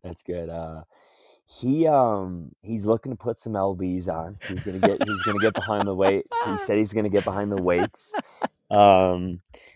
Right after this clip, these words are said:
I got on the Peloton kick at Christmas, so I'm feeling, I'm feeling good. I'm feeling good. I think that sparked him a little bit.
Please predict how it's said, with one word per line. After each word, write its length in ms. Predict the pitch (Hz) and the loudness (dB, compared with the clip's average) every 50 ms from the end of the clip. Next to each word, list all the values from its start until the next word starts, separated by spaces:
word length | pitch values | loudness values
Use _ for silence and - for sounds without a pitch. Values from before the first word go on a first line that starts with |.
| _ _ - | _ _ 4
I 100 | 107 107 | 4 6
got 180 | 107 117 120 120 | 8 8 8 10
on 180 | 117 113 110 | 8 8 6
the 80 | 104 90 | 4 0
Peloton 680 | - - 110 107 107 107 110 - - 104 92 87 82 80 | 2 6 8 8 8 8 6 4 2 0 0 0 -2 -6
kick 260 | - - 110 87 - | -6 -4 -2 -2 -2
at 100 | 87 - | -6 -10
Christmas, 520 | - - - 104 98 95 - - 87 78 - | -6 -2 0 0 0 0 -4 -10 -10 -10 -8
so 100 | - 82 | -6 -6
I'm 100 | 85 104 | -6 -6
feeling, 540 | - - 113 101 92 90 80 80 76 78 - _ _ _ - 95 90 - _ _ _ _ - | -4 -2 0 0 0 0 -2 -6 -10 -14 -16 _ _ _ -14 -14 -14 -14 _ _ _ _ -8
I'm 140 | 90 92 92 | -8 -8 -8
feeling 400 | - - 120 104 98 87 80 82 - _ _ _ - | -6 -4 -2 -2 -2 -4 -6 -10 -16 _ _ _ -10
good. 400 | 92 101 95 92 85 78 73 76 - - - - | -4 -2 0 0 0 -2 -4 -8 -14 -18 -14 -12
I'm 160 | 85 92 90 | -12 -10 -6
feeling 280 | - 107 92 87 82 | -4 -4 -4 -4 -6
good. 160 | 78 82 80 78 | -8 -8 -6 -8
I 80 | 82 | -8
think 200 | 90 - 107 92 | -8 -8 -8 -4
that 180 | 87 92 85 - | -4 -4 -4 -4
sparked 420 | - - - - 78 85 85 - | -8 -10 -8 -6 -6 -6 -6 -8
him 100 | 110 98 98 | -8 -8 -6
a 40 | |
little 240 | 95 98 101 98 104 | -4 -4 -4 -4 -4
bit. 240 | 95 110 113 123 - | -4 -4 -4 -4 -6